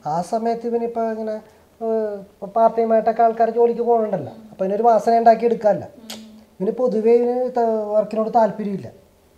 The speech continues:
Speaker 2: ജോലി ചെയ്യാൻ താല്പര്യമില്ല.
Speaker 1: ജോലി ചെയ്യാൻ താല്പര്യമില്ല. അപ്പൊ ഒരു താല്പര്യം ഉണ്ടാക്കി എടുക്കുക എന്നുള്ളൊരു, പൈസയുടെ അല്ലല്ലോ, താല്പര്യം ഉണ്ടാക്കി എടുക്കുക എന്നുള്ളതാണ് നമ്മുടെ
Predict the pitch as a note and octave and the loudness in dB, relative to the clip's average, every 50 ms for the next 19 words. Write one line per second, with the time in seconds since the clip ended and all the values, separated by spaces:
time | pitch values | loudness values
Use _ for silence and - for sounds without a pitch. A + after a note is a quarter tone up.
0 | _ _ B3 A#3 B3 C#4 C#4 D4+ F4 F#4 E4+ D4+ C4 G3 F3+ E3 - - - - | _ _ -18 -14 -10 -6 -6 -4 -4 -4 -4 -4 -2 -2 -2 -2 -2 -10 -12 -12
1 | - F#3+ F#3+ G#3 G3+ F#3+ G3+ G#3 G#3 G#3+ G#3 G3 F3+ - F#3 F3 E3 D#3 B2+ B2 | -8 -4 0 0 0 0 0 -2 0 0 0 0 -2 -4 -6 -6 -6 -8 -10 -12
2 | B2+ - F#3+ G#3 A3 G#3 C4 A#3+ A3+ G#3+ - - A#3 A3+ B3+ C4 B3+ B3 B3 A#3 | -8 -8 -6 -6 -4 -2 -2 0 0 -2 -4 -4 -6 -2 -2 -2 0 0 0 0
3 | A#3 A#3+ B3 A#3+ - - A#3 A3 A3+ A3+ A3 G#3+ A3+ A3+ A3+ A3+ A3+ - - _ | 0 -4 -8 -8 -6 -4 -4 -2 -2 -2 -4 -4 -4 -4 -6 -6 -8 -12 -20 _
4 | _ _ _ _ _ _ - F3+ F#3+ F#3+ - G#3 A3 B3 B3+ B3 A3+ G#3 G3 - | _ _ _ _ _ _ -2 -2 -2 0 0 -2 -2 -2 0 -2 -2 -2 -2 -2
5 | G3+ G3+ G3+ G3+ A3 G#3+ A3+ A#3 A3+ A3 G#3+ G#3+ A#3 G#3+ G#3 G#3 - - G3+ F#3+ | -2 -2 -2 -4 -2 -2 0 0 0 0 -2 -2 -2 -6 -6 -6 -6 -8 -6 -6
6 | F#3 F#3+ F#3 F#3+ G3 G#3 G#3+ G#3+ G#3+ G#3 G3+ G3 F#3+ F#3 | -6 -6 -4 -2 -2 -2 -2 -4 -4 -4 -4 -6 -6 -6